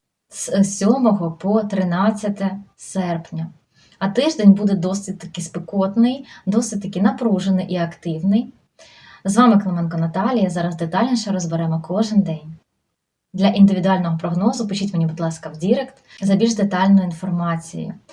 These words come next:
А зараз роздивимося понеділок. Це двадцять перша місячна доба, символом якої є колісниця. Це період неприборканого руху вперед, це час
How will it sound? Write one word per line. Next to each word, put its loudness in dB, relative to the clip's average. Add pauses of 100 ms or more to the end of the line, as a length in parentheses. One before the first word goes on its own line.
(280)
А -8
зараз 0
роздивимося 0
понеділок. -4
Це -8
двадцять -4
перша -4
місячна -8
доба, -8 (260)
символом 2
якої 0
є -2
колісниця. -4 (840)
Це 0
період 4
неприборканого 6
руху -2
вперед, 0 (320)
це -2
час -2